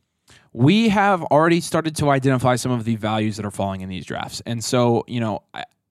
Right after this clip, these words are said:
I like to think that as the offseason goes on, I get better at drafting these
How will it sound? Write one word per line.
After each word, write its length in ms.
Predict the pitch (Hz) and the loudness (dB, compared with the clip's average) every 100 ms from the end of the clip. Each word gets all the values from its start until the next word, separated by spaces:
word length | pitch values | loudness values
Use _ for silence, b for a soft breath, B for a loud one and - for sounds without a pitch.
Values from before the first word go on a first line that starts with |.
| _ 127 | _ -4
I 100 | 139 | 0
like 280 | 143 165 165 | 2 2 0
to 120 | 170 | -2
think 240 | 156 143 | -2 -2
that 140 | 139 - | -2 0
as 160 | 127 117 | -2 0
the 80 | |
offseason 480 | 120 120 113 120 113 | 2 2 0 -4 -4
goes 180 | 110 110 | -4 -2
on, 160 | 113 113 | -2 -2
I 60 | |
get 160 | 107 101 | -6 -2
better 180 | 113 107 | -2 -2
at 80 | 98 | -2
drafting 600 | 110 107 - 104 101 - 107 | -2 -2 -4 -8 -8 -12 -14
these 420 | 110 104 98 - | -8 -8 -8 -12